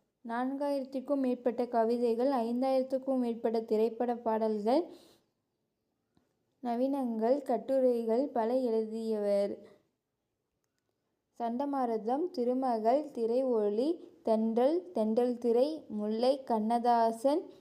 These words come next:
ஆகிய இதழ்களின் ஆசிரியராக இருந்தவர்.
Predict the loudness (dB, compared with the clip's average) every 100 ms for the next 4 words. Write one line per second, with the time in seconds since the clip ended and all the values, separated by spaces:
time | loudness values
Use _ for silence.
0 | _ _ _ _ _ _ -6 -2 0 0
1 | 0 0 0 0 0 0 0 0 0 -2
2 | -2 0 0 2 0 -2 0 0 0 0
3 | -2 0 0 4 2